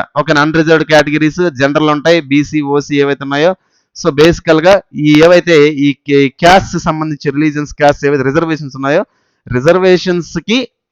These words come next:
ఉద్యోగాలు కూడా మనం కేటాయించాల్సినటువంటి అవసరం ఉంది. మరి రిజర్వేషన్స్ కూడా మనం ఉద్యోగాలు కేటాయిస్తా ఉన్నాం కాబట్టి, రిజర్వేషన్స్ కూడా మనం కేటాయిస్తా ఉన్నాం కాబట్టి ఇక్కడ కాంపిటీషన్ అనేది కాస్త టఫ్ అవ్వచ్చు. ఎందుకు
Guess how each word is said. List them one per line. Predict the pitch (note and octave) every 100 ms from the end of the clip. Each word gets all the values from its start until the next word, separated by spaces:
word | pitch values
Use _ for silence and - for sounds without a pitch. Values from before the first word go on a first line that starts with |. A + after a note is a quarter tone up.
| _
ఉద్యోగాలు | D3+ D3 F3+ E3 D#3
కూడా | D3 F#3+
మనం | G#3 D#3+
కేటాయించాల్సినటువంటి | C#3+ C#3 C#3 C3+ B2 C3 A#2+ A2+ C3
అవసరం | A#2 G#2+ G2
ఉంది. | G2 - _ _ _ _
మరి | G3+ A3 F#3+
రిజర్వేషన్స్ | F#3+ A#3+ A#3+ A#3+ A#3 -
కూడా | A3+ A3+
మనం | A3 G#3+
ఉద్యోగాలు | G3 G#3+ G#3 G#3 G3+
కేటాయిస్తా | G3 F#3 F#3+ F#3+ - - F#3+ F3+
ఉన్నాం | F3+ F3 E3
కాబట్టి, | C#3 C3+ E3 C#3 B2
రిజర్వేషన్స్ | C#3+ F3 F3+ F3+ E3 F3
కూడా | F3
మనం | E3 D#3
కేటాయిస్తా | D#3 D3+ D#3 - D3+
ఉన్నాం | C#3+ C#3+ C#3
కాబట్టి | D3 F3+ E3+ D4 - _ _ -
ఇక్కడ | E3 G3+ -
కాంపిటీషన్ | F#3 F#3+ F#3+ F#3+ E3
అనేది | F3 A3 F#3+
కాస్త | E3+ F#3+ -
టఫ్ | E3 F3+
అవ్వచ్చు. | D3 B2+ D#3
ఎందుకు | F#3+ A#3+ B3